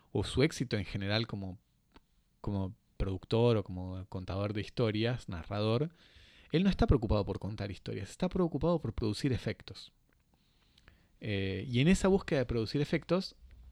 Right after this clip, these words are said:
necesariamente, como, como todo el mundo dice, él no sabe resolver las historias, porque en el fondo no le importa resolver las historias, lo que le importa es producir, producir ciertos efectos,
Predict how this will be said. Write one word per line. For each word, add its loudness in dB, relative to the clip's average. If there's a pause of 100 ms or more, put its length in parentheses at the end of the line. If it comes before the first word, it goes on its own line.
(120)
necesariamente, 0
como, -6
como -6
todo 0
el -2
mundo -2
dice, 0
él 2
no -2
sabe 2
resolver -4
las -10
historias, -2
porque -6
en -2
el -4
fondo -2
no -2
le -4
importa 4
resolver -2
las -4
historias, -2
lo 0
que -2
le -2
importa 0
es 2
producir, 2 (840)
producir 6
ciertos 2
efectos, -8